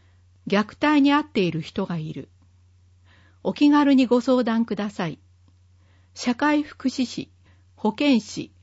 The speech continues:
ケアマネージャーの笑顔のイラストがあります。相談先、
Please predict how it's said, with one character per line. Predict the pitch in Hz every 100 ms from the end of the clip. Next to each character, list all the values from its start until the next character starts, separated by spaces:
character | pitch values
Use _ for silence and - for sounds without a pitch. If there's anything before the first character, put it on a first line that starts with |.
| _ _ _ -
ケ | 269 285
ア | 294
マ | 285
ネ | 277 277
ー |
ジ | 233
ャ | 185
ー | 175
の | 160
笑 | - 269
顔 | 294 269 185
の | 170
イ | 165
ラ | 196
ス | 185
ト | - 185
が | 175
あ | 170
り | 165
ま | 160
す。 | - - _ _ _ _ _ _ _ _ _ _ _ _ _ _ _
相 | - 247 262
談 | 240 233
先、 | 233 220 - 190